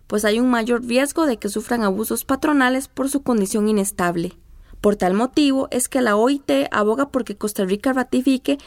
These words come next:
el convenio ciento ochenta y nueve a favor de las empleadas domésticas,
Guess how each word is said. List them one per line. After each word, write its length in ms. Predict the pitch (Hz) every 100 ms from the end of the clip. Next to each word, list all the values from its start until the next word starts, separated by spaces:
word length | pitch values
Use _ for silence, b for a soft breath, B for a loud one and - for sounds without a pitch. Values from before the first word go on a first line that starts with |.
| B B
el 200 | 247 285
convenio 500 | 330 302 262 269 277
ciento 480 | - 269 285 311 339
ochenta 420 | - 247 208 196
y 40 |
nueve 380 | 190 214 262 294 -
a 80 |
favor 280 | 208 190 196
de 100 | 214
las 180 | 233 220
empleadas 560 | 190 196 196 202 220 214
domésticas, 760 | 180 233 247 180 - - -